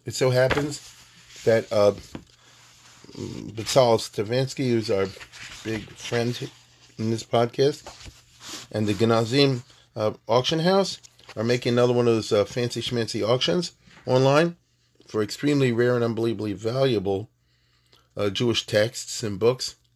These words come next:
And, uh, if you're interested in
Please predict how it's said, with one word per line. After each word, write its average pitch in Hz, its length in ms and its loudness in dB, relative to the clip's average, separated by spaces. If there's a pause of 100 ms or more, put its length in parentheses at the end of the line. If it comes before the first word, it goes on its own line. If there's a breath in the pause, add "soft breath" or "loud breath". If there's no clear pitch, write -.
(1200 soft breath)
And, 113 360 2
uh, 104 260 4 (320)
if - 160 -14
you're 113 180 -2
interested 123 460 0
in 107 300 -2